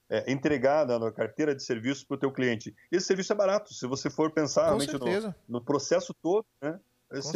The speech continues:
Speaker 2: certeza.
Speaker 1: serviço tá muito bem pago e, e, então eu, de fato, eu não acredito, assim, num processo, fala-se muito aí, tem vários estudos de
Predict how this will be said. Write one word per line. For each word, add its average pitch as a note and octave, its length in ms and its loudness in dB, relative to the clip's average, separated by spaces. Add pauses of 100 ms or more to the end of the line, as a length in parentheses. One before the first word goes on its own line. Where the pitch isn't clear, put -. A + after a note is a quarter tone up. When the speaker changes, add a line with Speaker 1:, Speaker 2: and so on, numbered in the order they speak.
(180)
Speaker 2:
certeza. - 60 -4
Speaker 1:
serviço D#3+ 380 0
tá F3+ 120 4
muito F3+ 240 -2
bem D#3 160 0
pago D3 480 2
e, A2+ 360 -2 (440)
e, G#2 920 0
então D3+ 280 2
eu, F#3 200 2
de D3 180 -8
fato, F#3 280 2
eu F3+ 40 0
não F#3+ 140 2
acredito, F#3 440 -4
assim, C#3 140 -8
num C#3 120 -4
processo, C3+ 540 0 (220)
fala-se E3 280 2
muito E3 340 -2
aí, C#3 260 0
tem A2+ 120 -6
vários C3+ 300 0
estudos B2 520 -6
de G#2 400 -6